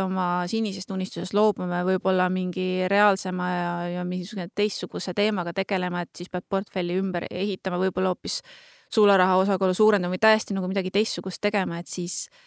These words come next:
siis, äh, noh, on lihtsalt uus strateegia, eks ju, et see võibki päevapealt nagu muutuda, et vastavalt ikka, kuidas vajadus on, aga kui ikkagi see sinine unistus on see üks sama ja aastaid järjest, siis, äh, väga palju nagu muudatusi ilmselt ei ole vaja.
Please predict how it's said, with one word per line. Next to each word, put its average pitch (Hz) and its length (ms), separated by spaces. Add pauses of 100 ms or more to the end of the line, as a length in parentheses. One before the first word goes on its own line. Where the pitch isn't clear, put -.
(320)
siis, 180 560 (160)
äh, 170 320
noh, 175 240
on 190 80
lihtsalt 196 320
uus 262 160
strateegia, - 560
eks - 160
ju, - 80
et - 80
see 190 160
võibki - 240
päevapealt 175 560
nagu 175 260
muutuda, 196 460
et - 160
vastavalt - 320
ikka, - 160
kuidas 175 200
vajadus 196 360
on, 220 160
aga 180 180
kui 214 360
ikkagi 233 340
see 233 160
sinine 262 320
unistus 247 360
on 233 200
see 247 160
üks - 160
sama 269 320
ja 185 140 (260)
aastaid 233 360
järjest, 233 440
siis, 196 160 (120)
äh, 185 120
väga 202 240
palju 185 240
nagu 185 320
muudatusi 196 480
ilmselt - 240
ei 180 80
ole 185 80
vaja. 202 220